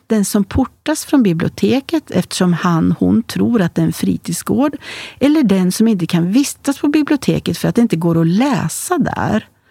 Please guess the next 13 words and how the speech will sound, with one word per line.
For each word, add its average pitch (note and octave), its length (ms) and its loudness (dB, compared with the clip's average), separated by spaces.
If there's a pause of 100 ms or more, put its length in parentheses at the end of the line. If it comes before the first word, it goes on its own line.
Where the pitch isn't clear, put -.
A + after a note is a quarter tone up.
(460)
Nu D4+ 120 4
finns F3+ 260 2
det G3 100 2
visserligen E3+ 540 2
de D#3+ 160 2
som - 160 2
hävdar E3+ 400 0
att, F3 220 -2
att E3+ 300 0
de D#3+ 180 2
koncentrerar - 640 0
sig F#3+ 160 0
alldeles D#3+ 280 0